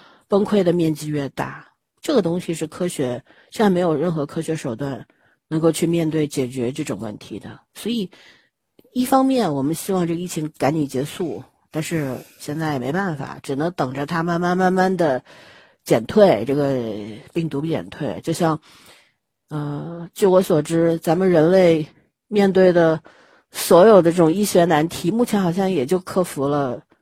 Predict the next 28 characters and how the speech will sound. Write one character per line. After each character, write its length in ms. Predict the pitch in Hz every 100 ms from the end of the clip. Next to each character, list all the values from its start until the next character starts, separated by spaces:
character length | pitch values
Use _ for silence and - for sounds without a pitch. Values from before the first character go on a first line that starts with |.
| _ _ _ _ _ _
天 240 | - 175 156
花， 400 | 156 139 135 147
是 160 | -
不 80 | 147
是？ 280 | 139 131 120 -
其 140 | -
他 160 | 175 180
东 200 | 220 240
西 160 | -
都 160 | 180 233
是 120 | -
共 220 | 202 190
存 320 | 165 - 131 135
的。 200 | 147 156 - -
所 140 | -
以 160 | 180 180
未 200 | 220 202
来 160 | 151 156
我 100 | 143
们 140 | 151
说 200 | - 170 - -
还 160 | 113
是 120 | 139
要 120 | 226 202
跟 180 | 190
病 180 | 196 190
毒 240 | 170 160 170 _ _ _ _ -
产-， 280 | - 135